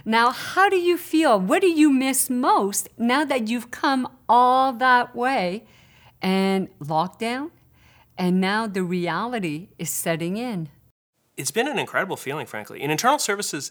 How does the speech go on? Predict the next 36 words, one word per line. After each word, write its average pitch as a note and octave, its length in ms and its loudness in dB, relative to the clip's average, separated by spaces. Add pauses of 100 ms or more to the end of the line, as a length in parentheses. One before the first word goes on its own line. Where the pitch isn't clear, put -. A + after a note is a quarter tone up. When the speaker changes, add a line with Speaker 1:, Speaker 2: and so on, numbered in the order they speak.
(100)
Speaker 2:
it's - 240 -8
often D#3+ 440 -10
really, D#3+ 480 -10 (120)
sometimes G#3+ 360 -6
hard B2+ 380 0
to A2 60 -10
see A#2+ 260 -4
the A2 100 -8
direct A#2+ 280 -4
impact A#2 460 -4
that A2+ 100 -14
we A2+ 120 -12
have A#2 180 -6
on A2+ 80 -10
the G#2 60 -10
lives G#2+ 280 -8
of G#2 120 -18
Canadians. G#2 520 -16 (640)
Uh, G2 160 -6
we're B2+ 120 -4
back D3+ 240 -4
office D#3 280 -8
geeks. - 380 -14 (640)
But C#3 260 -4 (280)
giving F3+ 340 -2
back C#3+ 240 -6
valuable C#3+ 360 -2
time C#3 420 -2
to C#3 80 -8
employees C3+ 400 -6
and A#2+ 80 -8
managers B2 260 -8
across B2 280 -4
the B2 100 -8
entire C3+ 460 -2
system F3+ 580 -2